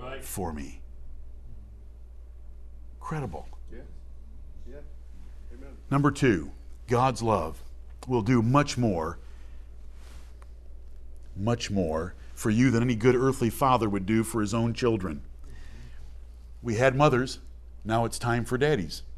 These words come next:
Speaker 2: Now it's time for fathers. "Or what man is there of you?" Jesus addressed his audience of the Jews. "What man is there of you whom, if his son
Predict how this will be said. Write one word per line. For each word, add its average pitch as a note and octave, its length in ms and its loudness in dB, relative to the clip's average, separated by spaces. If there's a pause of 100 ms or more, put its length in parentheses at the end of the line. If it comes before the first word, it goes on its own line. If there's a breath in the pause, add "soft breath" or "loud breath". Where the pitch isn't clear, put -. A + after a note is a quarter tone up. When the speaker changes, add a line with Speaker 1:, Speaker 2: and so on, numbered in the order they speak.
(460)
Speaker 2:
Now A#2 140 2
it's A#2+ 120 -4
time B2 220 0
for B2+ 120 0
fathers. A#2+ 560 2 (3500 soft breath)
"Or A3 220 12
what G#3+ 240 10
man D#3 240 12
is B2+ 200 8
there C3 140 12
of A2+ 140 10
you?" B2 380 10 (280)
Jesus C#3 440 6
addressed C#3+ 400 10
his B2+ 120 6
audience C3+ 400 10
of C#3+ 80 8
the C3+ 60 8
Jews. B2 480 8 (640 soft breath)
"What E3 200 12
man C3 640 8
is D3+ 260 10
there C#3 240 12
of C3 220 10
you A#2+ 440 8 (380)
whom, A3 580 12 (600 soft breath)
if B3 240 12
his A3 240 12
son G2 580 8